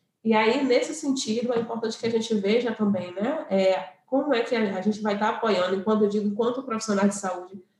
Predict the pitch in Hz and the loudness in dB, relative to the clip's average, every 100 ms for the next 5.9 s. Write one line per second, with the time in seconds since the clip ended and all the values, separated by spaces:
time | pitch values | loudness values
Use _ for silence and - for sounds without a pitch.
0 | _ - 247 233 226 - 208 220 262 226 | _ 0 2 0 -4 -2 0 2 2 0
1 | 214 214 226 262 277 285 233 240 214 196 | 0 -2 0 0 0 2 0 2 -2 -4
2 | - _ _ _ _ - 208 220 226 - | -10 _ _ _ _ 0 2 4 2 -2
3 | 196 175 - 196 208 233 226 208 208 208 | -4 -4 -2 2 6 8 6 4 4 2
4 | 311 403 208 208 202 214 202 214 226 220 | 0 0 -2 0 0 2 2 4 2 0
5 | 196 - 185 180 202 208 208 208 202 | -2 -2 -2 2 4 4 2 -4 -6